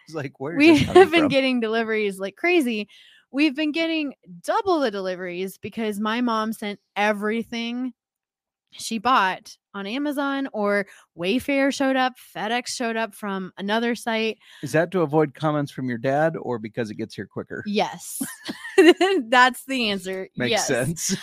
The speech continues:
Speaker 1: <laughs>
Speaker 2: No, but it's all Christmas presents. They're also redoing, um, the kids' room at
Speaker 1: Yeah.
Speaker 2: their, at
Speaker 1: Cabin.
Speaker 2: their home. Yes. So anyway, um, so she, they're down here v-, for this weekend near us,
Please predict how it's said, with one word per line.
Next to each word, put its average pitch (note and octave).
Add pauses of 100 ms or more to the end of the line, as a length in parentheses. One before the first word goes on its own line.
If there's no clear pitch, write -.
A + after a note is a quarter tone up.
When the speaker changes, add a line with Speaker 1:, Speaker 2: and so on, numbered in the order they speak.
(100)
Speaker 1:
<laughs> -
Speaker 2:
No, F#4+
but F4
it's D#4+
all C#4+
Christmas C#4
presents. A#3
They're A#3+
also A3
redoing, G3+
um, E3 (220)
the G3+
kids' F#3+
room F#3+
at F3
Speaker 1:
Yeah. -
Speaker 2:
their, E3+ (1300)
at -
Speaker 1:
Cabin. G3
Speaker 2:
their G3
home. F#3+
Yes. F3+
So G#3+
anyway, F#3 (440)
um, G3+ (1040)
so B3+
she, C#4
they're A3+
down B3
here A3+
v-, G3 (680)
for G#3
this G3
weekend G3
near F3+
us, F3+